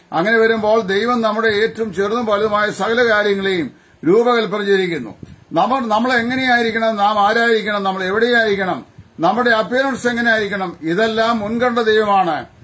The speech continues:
നമുക്ക് വാസ്തവത്തിൽ ജന്മം ഈ ഭൂമിയിൽ തരികയും അങ്ങനെ നമ്മളെ നിലനിർത്തുകയും ചെയ്യുന്നത്.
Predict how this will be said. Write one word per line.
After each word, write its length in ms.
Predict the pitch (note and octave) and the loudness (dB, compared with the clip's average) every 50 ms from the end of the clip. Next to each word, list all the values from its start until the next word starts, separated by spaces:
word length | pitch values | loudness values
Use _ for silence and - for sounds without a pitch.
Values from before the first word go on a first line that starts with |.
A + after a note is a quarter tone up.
| - _ - B2+ | -20 _ -6 -2
നമുക്ക് 300 | C#3+ E3+ G3+ A3+ G#3 A3+ | -2 0 0 2 2 2
വാസ്തവത്തിൽ 540 | G#3+ G3+ G#3 G3+ G3+ A3 A3 G#3+ G#3 G3+ | 2 2 2 2 0 0 -2 -2 -2 -4
ജന്മം 340 | F#3+ E3+ G3 G3+ A3 A#3 A#3 | -4 -2 -2 -2 -2 -2 -2
ഈ 100 | A3 G#3+ | 0 0
ഭൂമിയിൽ 320 | G3+ E3+ G3 G#3 A3 G#3 F3+ | 0 0 0 -2 -2 -4 -2
തരികയും 480 | G3 F#3 F#3 F#3 F3+ F3 D3+ A#2 - - - - - - - - | -2 -2 0 0 0 -2 -2 -4 -6 -14 -20 -20 -20 -14 -6 -4
അങ്ങനെ 260 | D3+ F3 G#3 A3 A3 | -2 0 0 0 0
നമ്മളെ 240 | A3 G#3 G#3 G#3 G#3 | 0 0 0 0 0
നിലനിർത്തുകയും 600 | G3+ F3+ F#3+ G#3+ A3 G3+ E3 G3 G3 F#3+ F3+ D3+ | 0 0 0 0 0 0 0 0 -2 0 0 0
ചെയ്യുന്നത്. 400 | E3+ F3 E3 D3 B2+ A2 F#2+ | -2 0 -2 -2 -4 -6 -10